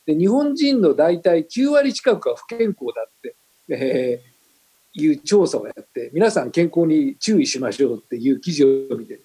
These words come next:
ふざけんじゃないと。その九割が不健康なわけないだろう。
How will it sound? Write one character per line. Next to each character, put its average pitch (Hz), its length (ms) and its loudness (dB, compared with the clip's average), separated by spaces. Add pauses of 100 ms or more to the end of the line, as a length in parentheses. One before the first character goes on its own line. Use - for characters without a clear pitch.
(220)
ふ 185 160 0
ざ 247 140 2
け 302 140 2
ん 214 60 2
じ 127 100 0
ゃ 113 80 0
な 123 120 0
い 135 100 -2
と。 - 220 -8 (220)
そ - 160 0 (140)
の 165 100 0
九 - 280 -2
割 214 340 2
が 160 120 2
不 - 100 -10
健 247 240 0
康 208 120 4
な 151 60 2
わ 135 100 -2
け 143 100 -10
な 160 140 -2
い 220 60 -2
だ 170 100 -2
ろ 127 120 -6
う。 107 80 -14